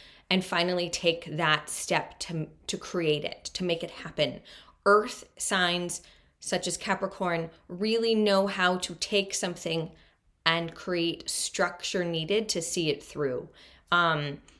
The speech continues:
Capricorn initiates, right? So with Mercury in Capricorn, before we get into that retrograde period, we wanna initiate what we might be,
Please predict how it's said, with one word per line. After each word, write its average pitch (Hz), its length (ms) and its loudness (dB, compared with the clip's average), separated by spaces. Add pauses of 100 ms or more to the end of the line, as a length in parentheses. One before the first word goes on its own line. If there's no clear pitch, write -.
(100)
Capricorn 208 640 0
initiates, 180 1040 0
right? 170 240 2
So 180 160 -2
with 170 160 -2
Mercury 175 340 -2
in 196 140 -2
Capricorn, 220 680 -4 (240)
before 180 400 2
we 196 120 2
get 190 180 4
into 180 240 -2
that 175 180 -2
retrograde 165 640 -2
period, 190 400 2
we 190 80 0
wanna 196 380 0
initiate 180 800 -2 (240)
what 180 180 0
we 180 100 2
might 170 460 0
be, 165 440 -6